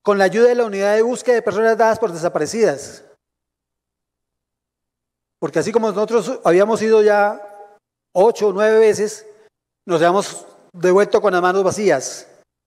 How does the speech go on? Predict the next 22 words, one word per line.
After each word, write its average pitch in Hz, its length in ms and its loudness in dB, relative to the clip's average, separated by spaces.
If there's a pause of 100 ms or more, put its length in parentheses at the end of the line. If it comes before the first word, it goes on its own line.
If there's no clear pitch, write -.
pero 185 200 4
sabíamos 226 640 2
que 175 60 -18
estaban 202 320 -2
en 190 120 -4
esa 175 180 -4
zona. 147 360 -6 (1700)
Teníamos, 220 600 0 (800)
eh, 185 640 0
en 180 160 0
la, 175 120 2
en 170 340 -2
la, 175 140 2
la 165 200 2
fe - 800 -2 (120)
de 185 160 0
que 220 340 2
era 240 180 2
esa 196 220 -2
zona. 139 380 -6 (960)
Y 180 100 0
efectivamente, 208 1300 -2